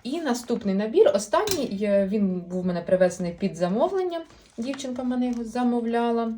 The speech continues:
Але все-таки вам його також покажу. Це ось цей красунчик, якого я зараз вишиваю. Надзвичайна картина, дівчатка. Хто не бачив відшив, як воно гарно виходить, запрошую вас до перегляду моїх вишивальних буднів. Там зараз якраз цей процес в мене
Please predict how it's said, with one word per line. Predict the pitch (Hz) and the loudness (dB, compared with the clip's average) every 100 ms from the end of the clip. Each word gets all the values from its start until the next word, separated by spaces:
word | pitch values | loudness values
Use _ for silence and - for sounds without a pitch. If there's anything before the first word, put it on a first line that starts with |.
| - _ _ - | -10 _ _ -6
Але | 440 381 | -2 -2
все-таки | - 240 214 - | -2 -6 -8 -10
вам | 170 202 | -6 -6
його | 156 | -6
також | 151 165 196 | -12 -10 -12
покажу. | - 185 - - | -12 -14 -12 -6
Це | 233 247 | -2 2
ось | 208 196 | 2 0
цей | - 196 | 2 2
красунчик, | 202 180 175 - 185 202 202 - | 2 0 -2 0 2 2 0 -4
якого | 165 156 185 202 | -4 -2 0 2
я | 175 156 165 | 0 0 -2
зараз | 165 156 165 175 - | -2 -2 -2 -2 -4
вишиваю. | 170 170 175 160 147 143 - - - - - 170 | -6 -4 -6 -6 -6 -6 -8 -14 -20 -20 -10 0
Надзвичайна | 180 202 226 214 190 - 175 170 160 | 4 6 4 4 0 2 2 2 -2
картина, | 160 160 - - 233 269 233 | -4 -6 -4 2 2 2 0
дівчатка. | 190 185 196 190 - | -2 0 0 0 -4
Хто | 143 208 | -2 4
не | 202 180 | 4 6
бачив | 180 175 - 160 | 4 2 0 -8
відшив, | 165 - 214 233 | -6 -2 2 2
як | 190 180 185 175 | 2 4 2 2
воно | 165 156 | -4 -6
гарно | 151 170 175 156 | -2 0 0 -2
виходить, | 151 151 - 254 226 - - - - | -6 -2 2 4 2 -4 -14 -20 -8
запрошую | 175 180 196 202 190 | -2 0 2 2 2
вас | 175 175 175 | 0 0 -2
до | 175 165 180 | -8 -4 -2
перегляду | 185 190 180 170 | 2 2 2 0
моїх | 170 170 170 170 - | 0 -2 -2 -4 -4
вишивальних | 165 - 185 170 165 165 165 | -4 -2 2 2 2 0 -2
буднів. | 185 254 220 180 | -2 0 0 2
Там | 175 170 | 0 -2
зараз | 170 170 160 | 0 -2 -4
якраз | 180 - 165 165 | -8 -2 -2 -2
цей | - 175 | -2 -4
процес | 170 160 - 175 - | -2 -6 -4 -6 -6
в | |
мене | 156 156 | -8 -6